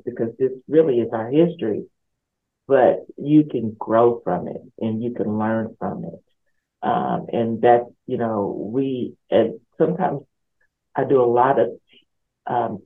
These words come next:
teaching without teaching, you know, because I think that what we do as parents, um, as teachers, we're all teachers,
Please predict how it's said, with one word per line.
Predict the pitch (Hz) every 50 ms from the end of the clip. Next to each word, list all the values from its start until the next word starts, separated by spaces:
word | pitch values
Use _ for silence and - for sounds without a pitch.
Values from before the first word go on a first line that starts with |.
| - -
teaching | 143 127 123 - - 120 113 117 117
without | 117 117 117 - 117 117 117 - - - - _ _ _ - -
teaching, | 247 - - - - - - - - _ _ _ _ _ _ _ _ _ _ _ _ _ _ _ _ _
you | - 123 120
know, | 120 113 113 113 113
because | - 117 120 - - 120 113 123 113 - - -
I | 120 120
think | - - 123 120 120 117 117 - _
that | - 127 123 120 120 117 110 - - - _ _ _ _ _ _ _ _
what | - 127 127 104 - 113
we | 135 156 165 170
do | 160 151 143 123 117 117 113 113 113 110 - - -
as | - 117 113 117 113 113 113 110 107 - - _ -
parents, | - 185 185 180 165 135 117 - - _ _ _ _ _ _ _ _ _ _ _ _ _ _ _
um, | - 135 139 127 - 135 - - - - - _ _ - -
as | 123 - - - - -
teachers, | 151 - - - - - - 127
we're | 120 -
all | - 131 123 - -
teachers, | - _ _ - - - -